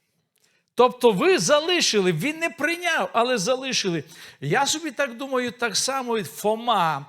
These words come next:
коли прийшов на слідуючий раз, і Ісус Христос був, прийшов, каже, "Фома, а ну йди сюди.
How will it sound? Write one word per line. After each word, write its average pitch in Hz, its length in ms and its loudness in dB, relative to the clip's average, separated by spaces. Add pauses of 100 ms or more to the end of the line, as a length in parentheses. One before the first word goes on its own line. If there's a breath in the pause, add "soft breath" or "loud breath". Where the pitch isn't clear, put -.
(360 loud breath)
коли 226 460 2 (320)
прийшов 233 600 2
на 208 120 0
слідуючий 214 680 -2
раз, 240 400 0
і 208 140 0
Ісус 233 400 0
Христос 202 580 0
був, 240 500 0 (460 soft breath)
прийшов, 254 440 2
каже, 220 240 2
"Фома, 285 720 4 (800)
а 170 120 2
ну 214 80 0
йди 208 180 0
сюди. 123 420 -4